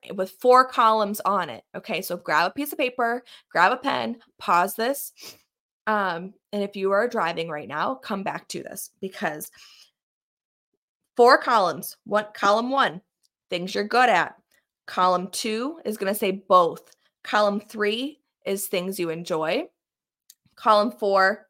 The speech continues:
hate it, okay? So at the top of the page, it's gonna have column for good at, both, or column two, both. Column three, enjoy. Column four, hate it, okay? And you're gonna take all of those tasks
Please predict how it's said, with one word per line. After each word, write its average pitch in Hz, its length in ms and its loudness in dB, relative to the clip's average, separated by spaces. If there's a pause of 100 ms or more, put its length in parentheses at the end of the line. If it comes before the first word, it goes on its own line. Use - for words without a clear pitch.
(160)
hate 202 300 4
it, - 160 -2 (260)
okay? 185 400 -2 (240)
So 233 160 4
at 226 60 6
the 240 60 2
top 262 260 2
of 269 40 -4
the 269 80 0
page, 196 460 -4 (220)
it's 202 160 -4
gonna 185 160 -4
have 151 340 -6 (640)
column 214 260 2
for 190 120 0
good 254 240 2
at, 277 240 2 (640)
both, 240 300 2 (1000)
or 196 120 -6
column 202 320 -4
two, 262 180 -6
both. 190 420 -2 (240)
Column 208 380 0
three, 262 340 -4
enjoy. 214 600 -2
Column 226 320 0
four, 196 440 0
hate 170 260 -2
it, - 180 -10 (200)
okay? 170 400 -6 (580)
And 208 360 2
you're 220 340 2
gonna 359 300 -2 (100)
take 254 340 0 (120)
all 226 300 2
of 349 120 -6
those 247 340 0
tasks 190 680 -6